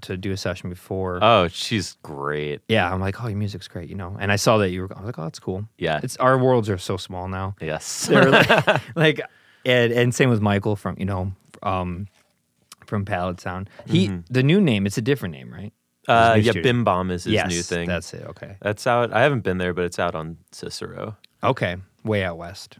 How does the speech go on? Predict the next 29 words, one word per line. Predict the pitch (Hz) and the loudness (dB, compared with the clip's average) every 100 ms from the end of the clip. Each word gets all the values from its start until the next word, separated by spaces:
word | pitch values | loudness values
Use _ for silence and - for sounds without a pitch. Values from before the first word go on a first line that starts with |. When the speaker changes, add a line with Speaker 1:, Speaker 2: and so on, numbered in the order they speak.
| - | -16
Speaker 2:
Yes. | 87 - - - - - _ _ | -16 -14 -16 -18 -20 -20 _ _
Speaker 1:
Yeah, | 104 104 87 85 90 | -6 -4 -2 -6 -8
we, | 101 | -8
a | 101 - | -8 -6
lot | 107 123 | 0 4
of | 139 131 117 - _ _ | 6 6 4 0 _ _
rotating | 107 98 95 98 92 90 87 _ _ _ | -4 -2 -2 -4 -4 -6 -10 _ _ _
circles. | - - 85 - 87 87 | -16 -12 -12 -16 -20 -18
I | |
mean, | 90 90 110 | -18 -18 -16
when | 120 101 | -6 0
you | 101 | 0
record | 98 98 104 98 | 0 -2 0 0
enough | 92 92 90 - | -2 -4 -6 -8
bands | 90 90 | -8 -8
for, | - 87 87 90 - | -12 -14 -14 -14 -10
how | 131 | -2
long | 156 185 | 2 2
you | 180 | 2
been, | 170 131 95 - - | 2 0 -2 -8 -6
let's | 127 - | -6 -2
go | 156 139 | -2 0
to | 117 | -2
the | 101 | -4
beginning. | 120 143 113 87 | 0 2 2 0
How | 113 | -2
long | 139 | 0
you | 151 | -2
been | 143 135 123 | -2 -2 -4